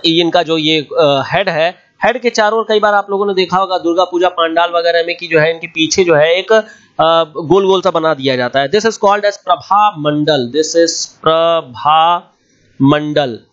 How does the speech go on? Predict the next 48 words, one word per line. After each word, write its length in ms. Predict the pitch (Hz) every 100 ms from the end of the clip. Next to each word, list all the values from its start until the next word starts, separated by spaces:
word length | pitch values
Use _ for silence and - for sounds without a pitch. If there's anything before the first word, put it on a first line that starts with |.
| _ _
और 140 | 180 226
ये 100 | 247
जो 80 | 233
Prabha 320 | 220 185 226
Mandal 280 | 220 214 208
पहले 560 | 196 165 202 175 107 - _ 131
जो 200 | 170 170
मथुरा 360 | 160 175 220
स्कूल 200 | 208 208
of 100 | 190 175
आर्ट 140 | 180
में 100 | 175
बनाई 200 | 175 156
जाती 220 | 160 160 185
थी 100 | 240
वो 80 |
काफी 300 | 240 220 240
simple 640 | 233 - 208 220 214 240 208
होती 280 | 147 135 123
थी, 300 | 127 123 139
लेकिन 360 | 170 247 269 - _ _ _ 143
गुप्ता 280 | 156 208
पीरियड 300 | 196 190 190
में 140 | 185 160
इसकी 300 | 143 - 180
भी 120 | 196
ब्यूटिफिकेशन 880 | 147 160 170 214 196 160 160 143 170
पर 160 | 170
काम 300 | 160 147 143
किया 200 | 131 147
गया, 160 | 139 147
इसकी 260 | 139 - 170
भी 100 | 180
सुंदरता 520 | 156 139 135 139 143
पर 260 | 175 233 - - _ -
काम 220 | 143 127
किया 220 | 120 123
गया। 140 | 113 123
तो 100 | 208
इस 140 | 226
तरीके 300 | 233 220 233
से 120 | 233
जो 120 | 214 185
मथुरा 400 | 160 165 202 202
स्कू-, 320 | - - 170
अ, 260 | 160 156
स्कूल 260 | 147 180
of 100 | 180